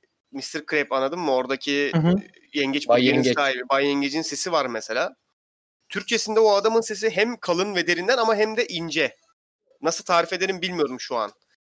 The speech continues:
Speaker 1: Yani kalın ama ince bir ses tonu var. Böyle söyleyince çok
Speaker 3: Şey,
Speaker 1: ilginç oluyor.
Speaker 2: Böyle
Speaker 3: Onu şimdi
Speaker 2: bahsedip,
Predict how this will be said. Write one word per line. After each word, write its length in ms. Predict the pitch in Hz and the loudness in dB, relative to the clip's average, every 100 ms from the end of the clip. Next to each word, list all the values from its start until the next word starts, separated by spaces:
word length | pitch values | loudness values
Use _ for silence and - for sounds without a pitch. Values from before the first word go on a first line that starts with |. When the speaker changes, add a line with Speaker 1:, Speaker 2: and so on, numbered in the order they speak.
| _ | _
Speaker 1:
Yani 300 | 139 135 139 - | -2 0 0 -2
kalın 420 | 175 202 294 349 | 0 2 2 2
ama 200 | 170 214 | 0 2
ince 280 | 233 202 208 | 0 0 -2
bir 60 | 196 | -2
ses 240 | - 135 | -4 -4
tonu 240 | - 127 | -6 -6
var. 160 | 123 113 - _ _ _ | -4 -4 -6 _ _ _
Böyle 160 | 143 160 | 0 0
söyleyince 320 | 160 170 185 | 0 -4 -4
çok 140 | 185 175 | 0 2
Speaker 3:
Şey, 120 | 160 | 2
Speaker 1:
ilginç 280 | 165 190 151 | -2 -6 -6
oluyor. 340 | 131 160 208 _ _ _ - | -6 -6 -10 _ _ _ -12
Speaker 2:
Böyle 280 | 147 156 170 | -2 2 4
Speaker 3:
Onu 80 | 180 | 4
şimdi 120 | 165 | 2
Speaker 2:
bahsedip, 440 | 165 151 180 190 | 2 2 0 -2